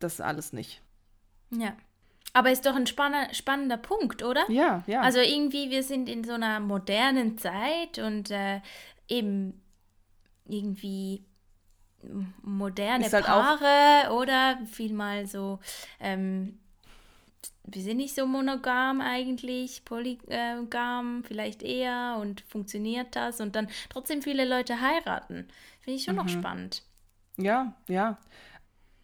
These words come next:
Speaker 1: Also es ist ja eigentlich auch eben ein bisschen im Wandel, weil man sieht ja schon eben, wie sich so, also,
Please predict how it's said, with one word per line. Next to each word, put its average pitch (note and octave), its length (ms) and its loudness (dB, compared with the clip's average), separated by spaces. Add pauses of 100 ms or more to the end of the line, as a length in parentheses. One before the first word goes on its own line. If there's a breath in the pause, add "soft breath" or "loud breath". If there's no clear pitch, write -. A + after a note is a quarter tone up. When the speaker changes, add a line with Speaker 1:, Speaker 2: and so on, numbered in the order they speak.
(120)
Speaker 1:
Also F#3+ 300 2
es - 160 -6
ist - 180 -2
ja A#3 120 2
eigentlich G3 340 -2
auch F3+ 160 -2
eben F3+ 200 0
ein F3 40 2
bisschen F3 300 -2
im E3 180 -2
Wandel, E3+ 420 2
weil E3 120 2
man E3 160 2
sieht E3+ 160 -6
ja F#3+ 80 -2
schon A3 480 0
eben, F3 480 -2
wie F#3 120 0
sich F3 320 -4 (1000 loud breath)
so, F3+ 260 2
also, F3+ 400 2